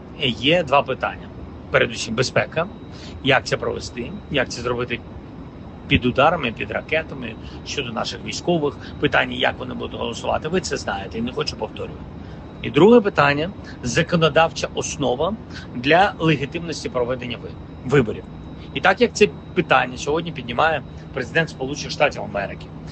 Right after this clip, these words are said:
наші партнери, я відповім дуже коротко. Дивіться, я готовий до виборів. Мало того, я прошу зараз, і заявляю це відкрито, Сполучені Штати Америки допомогти мені. Можна разом з європейськими колегами забезпечити безпеку для проведення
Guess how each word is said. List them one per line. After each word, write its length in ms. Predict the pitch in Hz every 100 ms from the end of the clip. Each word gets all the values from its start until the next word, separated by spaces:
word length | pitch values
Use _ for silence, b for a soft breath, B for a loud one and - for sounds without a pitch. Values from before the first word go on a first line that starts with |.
| B B B
наші 300 | 131 160 170
партнери, 520 | 135 120 - - 98
я 180 | - 185
відповім 440 | 208 - 143 170 151
дуже 240 | 139 131
коротко. 280 | - 101 - - -
Дивіться, 360 | 139 117 - 107
я 140 | 175
готовий 380 | 180 180 156 127
до 120 | 127
виборів. 400 | 110 104 104 127 - B B B
Мало 360 | 143 165 190 160
того, 220 | - 120 - - B B B
я 200 | 131 185
прошу 480 | 180 180 143 - 135
зараз, 420 | 135 151 170 - - -
і 20 |
заявляю 400 | 120 123 123 180
це 140 | 147 143
відкрито, 480 | 120 - 104 104 -
Сполучені 420 | 139 170 190 180
Штати 260 | - 165
Америки 380 | 143 117 117 117
допомогти 540 | 120 135 143 147 - 185
мені. 300 | 120 104 - - - B B B
Можна 440 | 139 170 208 160 127
разом 320 | 175 160 143
з 80 | 127
європейськими 540 | 143 160 190 - 147 -
колегами 320 | 123 107 - -
забезпечити 600 | - 160 170 - 202 160
безпеку 560 | 143 156 - 175 - 113
для 160 | 139
проведення 540 | 143 165 175 156 131